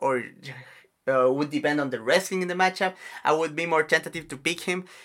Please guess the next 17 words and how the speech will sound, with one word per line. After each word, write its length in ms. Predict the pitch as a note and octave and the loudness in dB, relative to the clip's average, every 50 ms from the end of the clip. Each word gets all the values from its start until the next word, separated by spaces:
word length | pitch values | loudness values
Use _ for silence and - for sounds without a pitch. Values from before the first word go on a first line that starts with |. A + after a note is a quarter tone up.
| - _ _ _ - | -20 _ _ _ 2
But 220 | C#3 C#3+ C#3 C#3 | 2 4 4 2
with 200 | C#3 C#3 C#3 C#3 | 0 -2 0 2
all 120 | D#3 E3+ E3 | 2 2 2
the 120 | D#3+ D#3 | 4 2
advantages 580 | C#3 C3+ C#3 B2+ C#3 C#3 C#3+ C3 - C#3+ B2+ - | 0 2 4 4 2 2 2 -6 -8 -6 -8 -8
he 120 | - C3 | -8 -2
has, 320 | - D3 C3 C3 C3 - | 4 6 8 8 8 6
I 120 | - A#2+ C3+ | 0 -2 -2
think 320 | C3+ - D3 C#3+ C3+ - | -4 -4 -6 -6 -6 -8
he 220 | - - - D#3+ D#3+ | -12 -12 -10 -8 -4
will 180 | E3+ E3 D3+ | 0 0 0
make 380 | C#3+ C#3 C#3 C#3 C3+ C3+ - D3+ | 0 0 -2 -4 -4 -2 4 6
up 260 | C3+ C3 C3 - - | 6 6 6 4 -4
for 260 | - - - A#2+ A#2+ | -14 -10 -8 -6 -6
the, 460 | B2 C3 C3 B2+ B2 A#2+ A#2+ A#2+ A#2+ A#2 | -4 -2 -2 0 0 0 0 0 0 0
like, 340 | A#2+ B2 A2 A2+ A2 - - _ _ _ _ _ _ - | 0 0 -2 -2 -4 -8 -18 _ _ _ _ _ _ -20
height 440 | - - - C#3+ C#3 C3+ B2+ C3 | -12 0 6 8 8 8 6 2